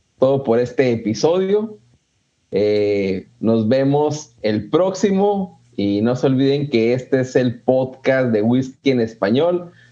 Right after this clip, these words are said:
donde el whisky siempre es el primer invitado. Nos vemos, muchas gracias y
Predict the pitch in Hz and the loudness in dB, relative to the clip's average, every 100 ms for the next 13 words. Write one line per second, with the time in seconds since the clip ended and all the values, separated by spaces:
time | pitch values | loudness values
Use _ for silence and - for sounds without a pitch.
0 | _ - 113 110 104 104 110 143 151 151 | _ -2 0 2 2 2 2 2 0 -2
1 | - 143 143 - - 135 135 135 - 135 | -2 -2 -2 -8 -2 0 2 0 2 2
2 | 135 - 123 131 143 135 110 107 120 131 | 0 0 0 2 0 0 0 0 2 2
3 | 135 107 98 156 175 175 170 - _ - | 2 0 0 2 2 0 -4 -14 _ -2
4 | 113 110 113 151 151 151 - 117 123 139 | 0 2 0 2 0 -2 -2 0 0 0
5 | 127 143 143 156 151 151 - _ _ _ | 2 0 0 0 0 -4 -12 _ _ _
6 | _ _ _ _ 113 135 143 151 151 | _ _ _ _ 0 2 2 0 -2